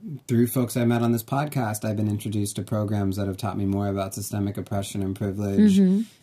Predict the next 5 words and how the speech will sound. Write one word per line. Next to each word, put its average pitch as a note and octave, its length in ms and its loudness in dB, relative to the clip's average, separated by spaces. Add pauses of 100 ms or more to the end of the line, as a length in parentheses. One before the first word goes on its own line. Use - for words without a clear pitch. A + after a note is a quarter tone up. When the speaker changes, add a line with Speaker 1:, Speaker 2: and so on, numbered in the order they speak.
(120)
Speaker 1:
and, F#2+ 800 2
uh, G2 240 0
fragility G2 720 0 (480)
and, F#2+ 720 0 (100)
you A#2 200 -4